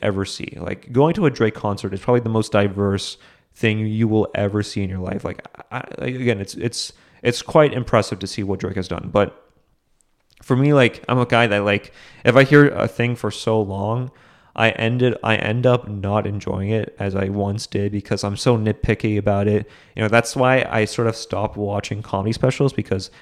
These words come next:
I, for one, get so nitpick-, nitpicky about it, and I sort of see, like, the long drawn out pauses or the lack thereof of pauses. I see the lack of comedic timing.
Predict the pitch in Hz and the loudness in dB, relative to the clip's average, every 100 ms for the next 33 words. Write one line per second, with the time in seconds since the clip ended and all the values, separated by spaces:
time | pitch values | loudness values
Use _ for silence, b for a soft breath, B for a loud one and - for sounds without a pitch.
0 | b - 110 117 117 107 104 107 - - | b -6 -2 0 0 0 0 0 0 0
1 | 107 101 - 107 98 - - 123 113 - | 0 0 -2 -6 -6 -14 -2 0 0 -2
2 | 117 113 107 104 107 104 104 101 98 - | 2 4 6 6 4 2 -2 -2 -2 0
3 | 117 107 - 104 101 98 - b b b | 2 2 0 -4 -2 -2 -4 b b b
4 | - 113 107 101 - 107 107 110 110 107 | 2 4 4 2 -4 2 4 4 4 2
5 | 104 98 - 131 131 131 127 123 113 98 | 2 2 2 8 8 8 6 2 2 -2
6 | 95 101 95 95 95 107 107 - 107 104 | 2 2 2 -2 4 4 4 0 -2 -2
7 | - - 104 101 104 101 95 101 - 101 | -2 0 2 2 0 0 -2 -4 -4 -4
8 | 101 98 98 110 - 107 101 - - 113 | -2 -2 -2 -4 -4 -4 -6 -4 0 2
9 | 117 117 113 | 4 2 0